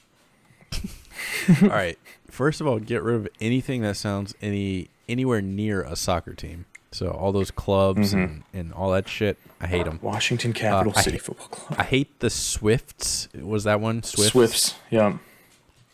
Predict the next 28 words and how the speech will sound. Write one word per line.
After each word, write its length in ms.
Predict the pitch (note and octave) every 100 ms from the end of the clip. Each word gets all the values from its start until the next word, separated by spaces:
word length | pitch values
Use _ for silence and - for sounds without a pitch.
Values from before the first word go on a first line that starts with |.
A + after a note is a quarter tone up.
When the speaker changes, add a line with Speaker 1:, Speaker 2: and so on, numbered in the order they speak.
| _
Speaker 1:
I 120 | - F#2
hate, 460 | G2+ B2+ C#3 - -
there 120 | A#2+ A#2
was 120 | A#2
one 180 | B2 C3
before 340 | A2+ - G#2+
that 240 | F#2 E2 - -
that 160 | F#2
was 120 | F2+ G2+
just 240 | G#2+ G#2+
kinda 220 | G#2+ G#2
Speaker 2:
Uh, 40 | F2
Speaker 1:
like 200 | E2 -
Speaker 2:
let's 160 | -
see. 100 | -
Speaker 1:
a 60 | F#2
word 500 | F2 F2 E2 D#2 D#2 -
that's 260 | - E2+ -
not, 60 | G#2+
Speaker 2:
Rising, 380 | A2+ A#2 F#2+
Speaker 1:
like, 160 | F2+ -
a 60 | G#2
Speaker 2:
Rising. 380 | G#2+ G2+ G2
Speaker 1:
thing. 100 | G#2 - - -
Yeah, 180 | G#2+ E2 - C3+
yeah, 160 | G2+
that 220 | D#2+ G2 F2
one. 160 | E2